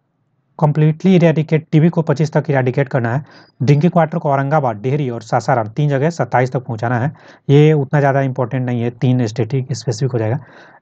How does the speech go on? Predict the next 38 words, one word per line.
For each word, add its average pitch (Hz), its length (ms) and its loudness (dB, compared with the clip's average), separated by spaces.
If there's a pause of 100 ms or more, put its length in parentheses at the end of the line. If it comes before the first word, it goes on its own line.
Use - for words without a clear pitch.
(160)
एक 175 200 4
पॉइंट 160 200 0
छः 160 140 2
लाख 160 180 0
करोड़ 156 200 2
यहाँ 143 140 -2
पे 147 100 -2
एग्रीकल्चर 139 360 -2
एलाइड 135 220 2
सेक्टर 139 200 -6
में 127 80 -4
खर्च 123 140 -4
करना 123 200 -4
है, 135 60 -2
ये 127 80 -2
भी 123 60 -2
उतना 127 240 -2
इंपॉर्टेंट 117 300 -4
नहीं 113 120 -4
है। 143 100 -4 (420)
यहाँ 147 160 4
पे 147 120 -4
हेपेटाइटिस 143 400 -2
को 160 100 -4
एलिमिनेट 143 240 -2
करना 127 180 -2
है, 123 60 -2
ये 135 140 0
इंपॉर्टेंट 113 400 -2
है 110 60 -4
दो 127 160 0
हज़ार 123 160 2
तीस 117 240 -2
तक, 110 120 -6
क्योंकि 127 240 -2
सस्टेनेबल 135 640 -2
डेवलपमेंट 135 420 -2
गोल 160 160 2